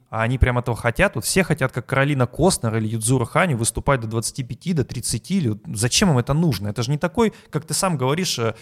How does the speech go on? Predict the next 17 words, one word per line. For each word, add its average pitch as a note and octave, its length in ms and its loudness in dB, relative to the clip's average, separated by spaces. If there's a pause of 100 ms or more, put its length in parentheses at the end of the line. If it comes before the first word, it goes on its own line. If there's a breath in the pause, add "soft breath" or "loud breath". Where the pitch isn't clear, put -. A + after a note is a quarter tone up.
(200 loud breath)
э, A#2+ 260 4
высокооплачиваемый C3+ 960 2
вид D#3+ 120 0
спорта, - 400 0
там A#2 200 -4
нету F3 240 -4
суперспонсоров, A2+ 1000 -2
тем A2+ 140 -6
более D3+ 220 2
личных A#2+ 400 -2
спонсоров. A2 520 -6
Для A2+ 120 -2
чего G#3 260 2
выступать-то? D3 640 0 (600 soft breath)
Тем A#2+ 140 0
более F3+ 160 6
это - 80 -2